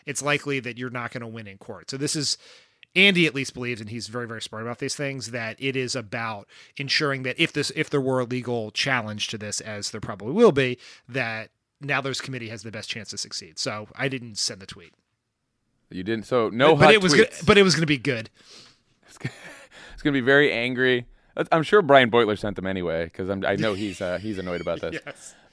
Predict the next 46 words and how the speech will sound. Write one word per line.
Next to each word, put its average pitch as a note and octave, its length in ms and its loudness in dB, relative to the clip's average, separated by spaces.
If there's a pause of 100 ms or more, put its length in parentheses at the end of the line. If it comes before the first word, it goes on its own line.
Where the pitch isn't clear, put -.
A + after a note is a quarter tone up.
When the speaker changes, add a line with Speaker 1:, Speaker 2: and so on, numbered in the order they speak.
(120)
Speaker 2:
So G3 340 6 (420)
the F3+ 60 8
Republicans A3 500 6
on E3+ 100 8
the D#3 60 4
Judiciary B2 540 2
Committee F#2+ 440 -2 (240)
voted F3 300 4
against C#3 520 4
giving G#2+ 280 2
Nadler G2 320 4
the F#2 60 -6
power F#2+ 280 2
to F#2 60 -4
subpoena G2 360 -8
the F#2+ 80 -2
report, A2 360 0
which E3+ 180 4
is G3 80 -4
odd E3 480 8
because B2 460 2 (280)
every A#3+ 340 4
House C#3 300 0
Republican G#2+ 600 -2
voted B2 300 2
to C3 60 -4
make A#2+ 200 0
the A#2+ 80 0
report A#2 380 2
public C#3+ 500 -2 (200)
just - 260 -6
last A#2 240 2
month. D#3+ 320 2 (420)
Uh, D#3 220 6
Trump G3+ 300 -2
has F#3 120 0
also E3 400 6
backtracked A2 540 4
on F2 120 0
his G2+ 140 -2
initial G#2+ 340 0
willingness G2+ 420 0
to G#2+ 80 -4
release G2 260 -2
the G2 100 -6
report C#3+ 480 4